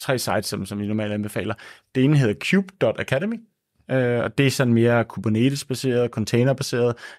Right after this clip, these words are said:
Der er nogle forskellige learning path. Det meste er vist nok gratis derinde, hvis jeg husker rigtigt. Men der kan man gå ind og sige,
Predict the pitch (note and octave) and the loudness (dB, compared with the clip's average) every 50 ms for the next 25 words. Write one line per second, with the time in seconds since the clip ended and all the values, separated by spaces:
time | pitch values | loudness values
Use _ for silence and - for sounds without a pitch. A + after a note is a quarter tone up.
0 | _ _ - A#2+ A#2 G#2+ - - - A#2 G#2 G2+ G2+ A2+ B2 C#3 D#3+ E3 D3 - | _ _ 0 0 0 0 0 -2 -4 -2 -2 0 2 4 4 4 4 2 2 0
1 | C3+ C3 C3+ C#3 - - - _ _ - C#3+ C#3+ C#3+ C#3+ D3 D#3 E3 D#3+ D3+ - | 0 0 0 0 -2 -6 -16 _ _ 2 2 4 6 6 6 6 4 2 0 -2
2 | - D3 G2+ A#2 G2+ A2 - A2+ A2 G#2+ - F#2+ F2 F#2+ G#2 A#2 - - G2+ G#2 | 0 0 0 0 -2 -2 -4 -4 -4 -2 -2 -2 -2 -2 -2 -4 -4 -2 -2 -2
3 | G#2 G#2 - - G2 G2+ G2 - G2 G2 A2 A#2 A#2 D3+ D3 - - - - - | -2 -4 -6 -6 -8 -8 -8 -8 -6 -4 -4 -4 -4 -8 -10 -10 -14 -20 -20 -20
4 | _ _ - A2+ A#2 A2+ C#3 C3 B2 A2 B2 A#2+ A#2 A2+ - - A#2+ A#2 A#2 A#2 | _ _ -2 -2 0 0 0 0 2 2 2 0 0 0 0 0 0 0 0 -2